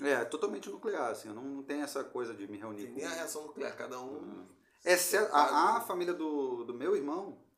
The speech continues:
Speaker 1: que é meio irmão, né? Então, a família dele, por parte de pai, eles, é,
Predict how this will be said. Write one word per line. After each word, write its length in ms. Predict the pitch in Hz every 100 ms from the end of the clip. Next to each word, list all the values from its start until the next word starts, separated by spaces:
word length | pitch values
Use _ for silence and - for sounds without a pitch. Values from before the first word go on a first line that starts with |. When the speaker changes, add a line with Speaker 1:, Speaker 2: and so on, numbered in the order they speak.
| _ _ _ _ _
Speaker 1:
que 80 | 117
é 40 |
meio 260 | 120 147 123
irmão, 340 | 120 151 185
né? 140 | 123 127
Então, 240 | 123 123
a 60 | 123
família 320 | 143 135 127
dele, 320 | 123 147 180
por 180 | - 113
parte 280 | - - -
de 60 | -
pai, 260 | - - 78 - _ _ _ _ _ _ 117
eles, 640 | 123 139 156 156 - -
é, 640 | - 127 117 110 107 104